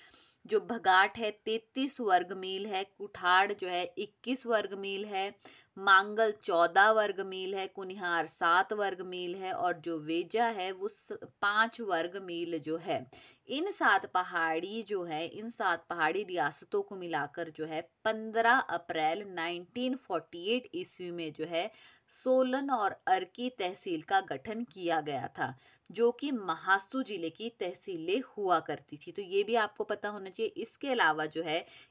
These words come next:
इन सात पहाड़ी रियासतों के अलावा जो है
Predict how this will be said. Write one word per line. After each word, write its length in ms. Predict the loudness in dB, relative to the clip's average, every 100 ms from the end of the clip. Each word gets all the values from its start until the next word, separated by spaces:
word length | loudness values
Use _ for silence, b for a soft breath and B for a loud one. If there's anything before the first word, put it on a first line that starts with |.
| _
इन 220 | -4 -2
सात 360 | 0 4 4 4
पहाड़ी 420 | 0 2 2 2 0
रियासतों 580 | 2 0 0 -6 -8
के 200 | -6 -4
अलावा 360 | 0 2 2 -2
जो 160 | -2 0
है 140 | 0